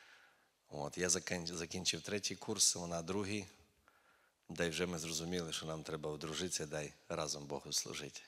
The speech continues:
І ми одружилися, і з тих пір в служінні на повний час. З дев'яносто шостого року служимо, і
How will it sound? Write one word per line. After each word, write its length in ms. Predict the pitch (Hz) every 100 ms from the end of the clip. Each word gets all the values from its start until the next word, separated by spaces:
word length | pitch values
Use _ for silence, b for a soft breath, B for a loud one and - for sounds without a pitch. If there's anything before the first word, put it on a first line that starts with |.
| - _ _ _ b b b b b b b b _
І 100 | 85
ми 160 | 82 78
одружилися, 800 | 73 76 78 101 92 - 82 80
і 340 | - 73 73 71 - - _ b b b b b -
з 80 |
тих 200 | - 90
пір 200 | - 101 -
в 40 |
служінні 420 | - 78 85 85
на 100 | 76
повний 340 | - 76 73 71
час. 520 | - 67 - - 82
З 60 |
дев'яносто 480 | 78 80 82 80 82
шостого 440 | - 80 - 80 82
року 340 | 113 - 101 78 B B B B B B B B
служимо, 640 | - - 95 98 101 98 95 - _ - -
і 420 | - 80 76 76